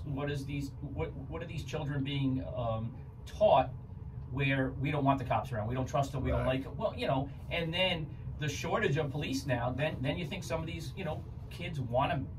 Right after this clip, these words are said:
Speaker 1: be a cop? No, they, they're, they're taught or
Speaker 2: Right.
Speaker 1: told that the police are bad.
Speaker 2: Right, hundred percent. All right, let's try, uh, line two. No idea who this is. Good morning. Good morning.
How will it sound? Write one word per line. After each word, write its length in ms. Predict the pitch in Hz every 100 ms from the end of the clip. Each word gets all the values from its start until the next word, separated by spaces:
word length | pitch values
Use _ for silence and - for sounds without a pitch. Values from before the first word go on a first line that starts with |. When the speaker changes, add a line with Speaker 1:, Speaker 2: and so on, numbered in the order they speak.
| - - -
Speaker 1:
be 160 | 147 240
a 40 |
cop? 240 | 240 247 -
No, 120 | 226
they, 120 | 285 135
they're, 200 | 143 147 127
they're 220 | 139 139
taught 380 | - 151 - -
or 160 | 147 143
Speaker 2:
Right. 160 | 143 - - -
Speaker 1:
told 460 | - 247 208 196 - - -
that 180 | 160 160
the 60 | 151
police 400 | - 156 160 -
are 100 | 160
bad. 280 | 123 - - - -
Speaker 2:
Right, 180 | - - -
hundred 220 | 101 107
percent. 240 | - - -
All 80 | 107
right, 60 | 117
let's 140 | -
try, 300 | 147 143 139
uh, 140 | 127
line 320 | 120 120 120 110
two. 280 | 117 113
No 180 | 107 110
idea 260 | 107 101 107
who 140 | 107
this 220 | 98 95
is. 240 | 175 202 143
Good 140 | 143
morning. 240 | 143 143 - - - - - - - - - - - - - - -
Good 120 | 160
morning. 320 | 269 269 -